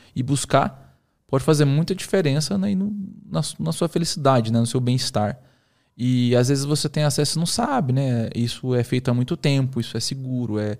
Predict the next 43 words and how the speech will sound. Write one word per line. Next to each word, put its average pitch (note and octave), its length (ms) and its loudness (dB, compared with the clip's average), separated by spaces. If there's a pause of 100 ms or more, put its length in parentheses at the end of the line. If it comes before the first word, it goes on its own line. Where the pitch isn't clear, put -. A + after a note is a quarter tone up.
(420)
é - 80 -12
coberto C3 460 2
por A#2 160 -10
planos A2+ 280 2
de A#2+ 120 -4
saúde. C#3 500 4
Então, C3+ 380 -2
a B2 80 0
gente C#3+ 180 -2
bate E3 280 2
muito D#3 160 0
nessa D3 200 0
tecla C3+ 340 0
pra D3+ 200 4
evitar E3+ 320 2
que E3 100 0
as D#3+ 60 -2
pessoas D#3+ 340 -2
cheguem C#3 340 2
no C3+ 80 0
momento C3+ 480 0
e F3+ 60 0
falem, C3+ 240 2
"Agora C3 220 4
já C#3+ 100 4
não C#3+ 80 2
dá C#3 120 2
mais, A#2 280 4
já A2+ 100 2
perdeu A#2 300 0
a B2+ 60 2
chance." A2 360 -2
Então, A#2+ 280 0 (680)
o G#2 80 -2
nosso C3 240 2
objetivo C3 480 0
com C3 140 -2
esse B2+ 240 0
trabalho A2+ 500 4
educacional A2+ 540 2
é - 20 2
muito D3 300 4
esse: - 340 0